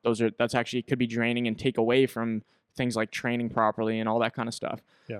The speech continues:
Speaker 1: But sometimes you'll get an opportunity where it's like, okay, like, f-, for Charlie, for example, he got invited to play in that game during the covid lockdown
Speaker 2: Yeah.
Speaker 1: thing.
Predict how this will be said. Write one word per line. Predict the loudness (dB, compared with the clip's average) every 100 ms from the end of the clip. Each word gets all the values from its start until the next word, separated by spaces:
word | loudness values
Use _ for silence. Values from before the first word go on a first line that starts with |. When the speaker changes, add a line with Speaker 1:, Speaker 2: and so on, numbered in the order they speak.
| -4
Speaker 1:
But | -2 0
sometimes | 0 2 2 2
you'll |
get | 4 4
an | 6
opportunity | 4 2 -2 2 2
where |
it's | 2 0
like, | 0
okay, | 2 2 4
like, | 2 -2
f-, | -14 -16
for | -6 -4 -4 -6
Charlie, | -2 2 2
for | 0
example, | -4 -2 -4 0
he | 2
got | 2
invited | 2 0 0 -4
to |
play | -4 -2
in | 0
that | -2 -4
game | -4 -2 -2
during | -2 -4
the | -2
covid | 0 2 2
lockdown | 0 0 -2 -2
Speaker 2:
Yeah. |
Speaker 1:
thing. | -2 -4